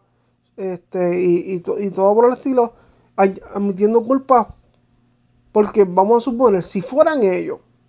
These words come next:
sabiendo que ellos son inocentes, estuvieran diciendo eso. Ese es mi argumento, ¿verdad? Si,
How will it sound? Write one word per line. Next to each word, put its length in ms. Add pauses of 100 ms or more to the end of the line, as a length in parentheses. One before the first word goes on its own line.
(500)
sabiendo 500
que 120
ellos 200
son 200
inocentes, 560
estuvieran 380
diciendo 520
eso. 240
Ese 160
es 40
mi 120
argumento, 640 (600)
¿verdad? 320 (480)
Si, 1080